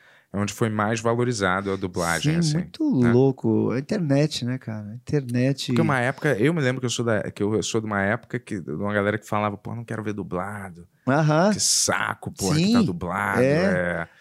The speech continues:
Speaker 2: Era
Speaker 1: E
Speaker 2: tipo
Speaker 1: aí, é.
Speaker 2: uma sub-arte,
Speaker 1: É,
Speaker 2: era
Speaker 1: hoje
Speaker 2: um
Speaker 1: eu encaro
Speaker 2: troço
Speaker 1: diferente, eu gosto de ver du-, com a dublagens antigas,
Speaker 2: Aham.
Speaker 1: os filmes.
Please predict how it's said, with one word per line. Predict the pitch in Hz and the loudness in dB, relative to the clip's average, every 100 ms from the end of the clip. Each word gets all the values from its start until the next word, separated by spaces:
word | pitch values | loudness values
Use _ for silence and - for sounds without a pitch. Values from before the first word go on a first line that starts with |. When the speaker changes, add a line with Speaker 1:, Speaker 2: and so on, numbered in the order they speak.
| - - - - | -20 -20 -20 -4
Speaker 2:
Era | - | 0
Speaker 1:
E | 185 | 2
Speaker 2:
tipo | 190 180 | 2 2
Speaker 1:
aí, | 185 | 4
é. | 185 | 6
Speaker 2:
uma | 156 135 123 127 135 | 6 6 4 2 0
sub-arte, | 127 - 170 165 151 127 117 113 131 143 - - 101 90 | 0 0 2 4 6 6 6 4 4 2 -4 -6 -4 -4
Speaker 1:
É, | |
Speaker 2:
era | 85 85 | -2 2
Speaker 1:
hoje | 139 160 | 2 4
Speaker 2:
um | |
Speaker 1:
eu | 156 | 4
encaro | 139 | 2
Speaker 2:
troço | 156 | 2
Speaker 1:
diferente, | - 160 127 120 | 0 2 2 2
eu | 135 | 0
gosto | 120 120 131 107 | 2 2 2 -2
de | 90 | -2
ver | 87 87 _ - | -4 -6 _ -8
du-, | 104 | -8
com | - 101 | -4 -4
a | |
dublagens | 92 104 98 92 92 | 0 0 0 0 -4
antigas, | 92 87 - 107 95 87 | -6 -4 -4 -4 -4 0
Speaker 2:
Aham. | 131 147 147 147 | 2 4 4 2
Speaker 1:
os | 156 | 2
filmes. | 117 107 90 - | 2 2 -2 -6